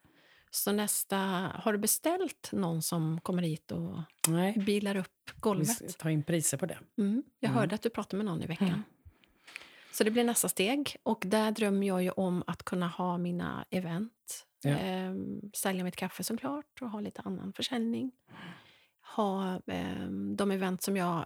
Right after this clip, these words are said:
Speaker 1: hittills har åkt runt och pratat om Läkarmissionen kommer kunna ha där.
Speaker 2: Mm.
Speaker 1: Jag kommer kunna spela in mina poddar där.
Speaker 2: Mm.
Speaker 1: Och så.
Speaker 2: Och lite
Speaker 1: Så
Speaker 2: annat. Man kan ju ha lite allt möjligt där.
Speaker 1: Lite
Speaker 2: Jag
Speaker 1: allt
Speaker 2: tänkte ju
Speaker 1: möjligt.
Speaker 2: bygga lite,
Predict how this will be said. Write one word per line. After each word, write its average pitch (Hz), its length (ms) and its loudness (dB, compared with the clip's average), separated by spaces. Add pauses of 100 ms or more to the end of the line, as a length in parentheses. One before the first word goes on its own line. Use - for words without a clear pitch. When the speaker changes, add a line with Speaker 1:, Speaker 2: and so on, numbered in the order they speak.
Speaker 1:
hittills 202 480 -2
har 196 80 2
åkt - 340 -6
runt 240 680 0
och - 120 -10
pratat 180 320 -4
om 180 100 0
Läkarmissionen 240 1080 0 (680)
kommer 226 200 2
kunna 214 200 0
ha 202 160 0
där. 190 380 0 (180)
Speaker 2:
Mm. 123 140 0
Speaker 1:
Jag 113 100 -2
kommer 180 180 0
kunna 180 180 -4
spela 180 280 -2
in 180 180 -2
mina 175 160 -4
poddar 196 420 -4
där. 254 260 -2
Speaker 2:
Mm. 311 220 -6 (840)
Speaker 1:
Och - 120 -4
så. 269 220 0 (520)
Speaker 2:
Och - 60 0
lite 170 120 2
Speaker 1:
Så 180 60 6
Speaker 2:
annat. 160 340 2
Man 156 100 2
kan 165 160 -2
ju 165 60 2
ha 160 60 2
lite 151 440 0 (840)
allt 165 240 -2
möjligt 156 260 2
där. 160 140 -4
Speaker 1:
Lite 170 120 0
Speaker 2:
Jag 349 40 2
Speaker 1:
allt 330 40 0
Speaker 2:
tänkte 185 200 4
ju 190 60 2
Speaker 1:
möjligt. 151 120 2 (100)
Speaker 2:
bygga 147 160 2
lite, 147 360 -2